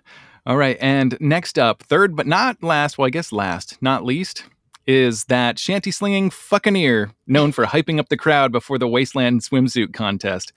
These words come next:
With the downing of his ship, the D's, you'll be seeing a lot more of this man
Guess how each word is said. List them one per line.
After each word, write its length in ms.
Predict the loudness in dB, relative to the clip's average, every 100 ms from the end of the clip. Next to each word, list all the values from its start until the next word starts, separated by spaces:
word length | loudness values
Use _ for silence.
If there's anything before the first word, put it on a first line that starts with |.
| -10 0
With 100 | 2
the 80 | 4
downing 320 | 4 2 2
of 80 | 2
his 100 | 0
ship, 320 | 2 0 0
the 160 | -2 0
D's, 500 | 2 2 2 0 -4
you'll 140 | -2 -2
be 100 | 0
seeing 200 | 0 0
a 40 |
lot 260 | 2 0 0
more 220 | 0 0
of 100 | 2
this 220 | 0 0
man 360 | -4 -4 -6